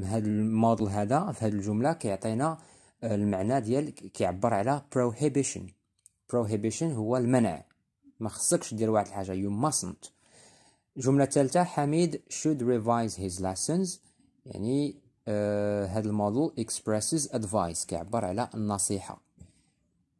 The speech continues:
دونك فاش كنبغيو نعبروا على النصيحة كنستعملوا should. ومودلز اخرين غادي نتعرفوا عليهم، كاينين بزاف ديال الوظائف ديال، اللي عند المودلز، وممكن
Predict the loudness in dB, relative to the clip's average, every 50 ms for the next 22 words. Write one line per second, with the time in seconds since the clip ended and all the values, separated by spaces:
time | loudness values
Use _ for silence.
0 | _ _ _ _ _ _ _ _ _ -8 -8 -8 -4 -4 -4 -2 0 0 0 0
1 | 2 2 2 2 2 0 -2 -2 -2 -2 -4 -4 -2 -2 -2 0 0 0 0 0
2 | 0 0 -2 -2 -2 -4 -4 -2 -2 -2 -2 -2 -2 0 2 2 2 2 0 -2
3 | -4 -2 -2 -4 -4 -8 -14 _ _ _ _ _ _ _ _ _ _ _ _ _
4 | _ 4 4 6 6 6 6 6 8 6 6 6 4 0 0 0 2 2 2 0
5 | -2 -6 -12 _ -20 _ _ -4 -2 -2 0 0 0 0 2 2 0 0 0 -2
6 | -2 -2 0 0 0 0 0 0 -2 -4 -6 -14 -20 _ _ _ 0 2 2 4
7 | 2 2 0 -2 -2 2 2 2 2 2 2 0 2 2 2 2 2 2 2 0
8 | 0 -2 -4 -4 -12 -18 _ _ _ -4 -2 0 0 2 0 0 0 0 2 2
9 | 2 0 0 0 -2 -2 -2 -2 -2 -2 -2 0 0 0 0 2 2 2 2 2
10 | 0 -4 -10 -14 _ _ _ _ _ _ _ _ _ 0 2 4 4 4 4 4
11 | 4 4 4 6 6 4 4 4 4 4 4 4